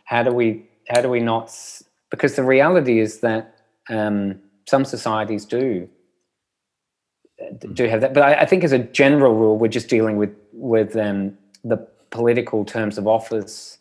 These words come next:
Speaker 2: Yeah.
Speaker 1: that we're dealt with. Um, and there isn't a sort of broader, um,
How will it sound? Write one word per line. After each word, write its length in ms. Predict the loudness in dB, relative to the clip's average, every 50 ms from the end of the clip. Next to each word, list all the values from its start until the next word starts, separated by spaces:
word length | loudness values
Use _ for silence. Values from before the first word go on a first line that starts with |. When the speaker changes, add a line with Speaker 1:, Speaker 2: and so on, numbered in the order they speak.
| _ _ -8
Speaker 2:
Yeah. 220 | -6 -4 -2 0
Speaker 1:
that 160 | 0 -2 0
we're 120 | 0 0 -2
dealt 360 | 0 0 0 0 0 0 -2
with. 420 | -2 -2 -2 -2 -4 -8 -16 -20 _ _ _ _ _ _ _ _
Um, 340 | -2 0 2 2 2 0 0 0
and 140 | 0 2 4
there 140 | 6 4 4
isn't 320 | 4 2 -2 -4 -4 -6
a 60 | -6
sort 180 | -2 0 0 0
of 140 | 0 -2 -2
broader, 760 | 0 2 4 4 6 6 6 6 6 4 4 4 2 -2 -6 -12 _ _ _ _ _ _ _ _ _ -8
um, 600 | -6 -6 -4 -4 -4 -6 -6 -6 -6 -8 -10